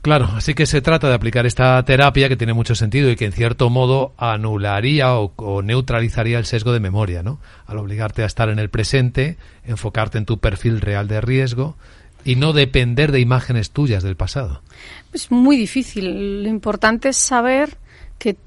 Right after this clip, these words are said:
Speaker 2: tu cerebro va a hacer unas conexiones y unas asociaciones automáticas.
Speaker 1: Hmm.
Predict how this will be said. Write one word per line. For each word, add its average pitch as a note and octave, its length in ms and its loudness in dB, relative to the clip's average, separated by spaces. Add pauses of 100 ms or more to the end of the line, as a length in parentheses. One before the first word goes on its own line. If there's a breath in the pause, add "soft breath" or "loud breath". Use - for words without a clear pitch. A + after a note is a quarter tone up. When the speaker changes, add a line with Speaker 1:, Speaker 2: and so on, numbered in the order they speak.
Speaker 2:
tu G#3 320 -2
cerebro G#3+ 540 0
va A#3+ 80 2
a B3+ 40 2
hacer A#3+ 300 -4
unas A3+ 420 -6 (140)
conexiones A3+ 800 -4
y - 20 -2
unas G#3 220 -4
asociaciones G#3 960 -8 (180)
automáticas. - 1000 -6
Speaker 1:
Hmm. G#2+ 60 -6